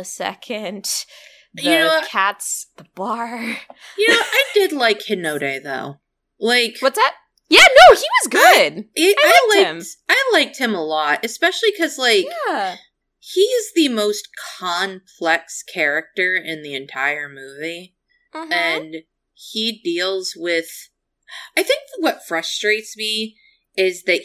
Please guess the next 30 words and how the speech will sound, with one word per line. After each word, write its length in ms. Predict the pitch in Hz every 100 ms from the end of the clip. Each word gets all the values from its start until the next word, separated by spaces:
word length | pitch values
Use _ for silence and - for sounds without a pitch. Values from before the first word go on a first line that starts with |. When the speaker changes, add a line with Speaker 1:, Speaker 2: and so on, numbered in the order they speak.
| -
Speaker 2:
he's 300 | 208 208 208
going 320 | 226 208 190
through 560 | - 196 190 180 165 -
not, 260 | 190 190 202
like, 240 | 190 180 _
a 140 | 175
similarly, 1120 | 160 - 180 175 170 170 165 165 160 160 156 151
like, 240 | 143 139
traumatic 500 | - 175 160 147 151
experience 720 | 143 - 165 147 147 143 -
over, 280 | 147 143 143
like, 280 | 143 143 - - _ _
losing 320 | 165 185 180 156
a 40 |
mother 380 | 151 156 151 143
or 60 | 127
anything. 440 | 156 151 143 147
He's 240 | 156 165 -
just 280 | 165 - -
frustrated 840 | - - 170 - - 170 156 156
and 360 | 143 151 151 147 - - _
worried 260 | - 180 170
about 300 | 165 156 156
where 240 | 165 156
he, 200 | 156 - - -
who 140 | 196
he 180 | 185 185
wants 340 | 165 160 -
to 80 | -
be. 540 | - 147 139 180 302